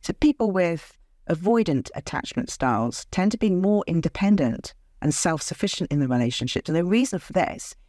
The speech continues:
is because they've learned to just rely on themselves, okay?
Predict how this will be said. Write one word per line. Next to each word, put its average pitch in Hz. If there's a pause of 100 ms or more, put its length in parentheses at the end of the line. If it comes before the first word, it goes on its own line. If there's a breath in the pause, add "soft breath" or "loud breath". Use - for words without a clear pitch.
(120)
is 165
because -
they've 170
learned 165 (160)
to -
just - (440)
rely 160
on 143
themselves, -
okay? 135